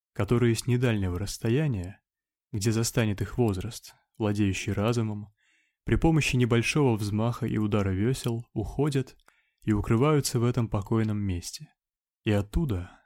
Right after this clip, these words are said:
остальным гражданам, кому могут, подают яснейший знак, что кому делать, дабы надоумленные этим стремились к ним. Другой род, противоположный предыдущему,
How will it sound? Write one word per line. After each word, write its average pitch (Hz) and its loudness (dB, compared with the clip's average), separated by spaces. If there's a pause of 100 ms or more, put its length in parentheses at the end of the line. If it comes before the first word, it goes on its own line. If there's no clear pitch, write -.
остальным 110 0
гражданам, 104 -2 (100)
кому 107 -2
могут, 131 -2
подают 104 0
яснейший 104 -2
знак, 92 -6 (300)
что - -2
кому 92 -2
делать, 120 -2 (280)
дабы 110 0
надоумленные 123 0
этим 113 -2
стремились 107 -2
к - -10
ним. 92 -4 (1000)
Другой 117 2
род, 107 -2 (180)
противоположный 110 0
предыдущему, 107 -4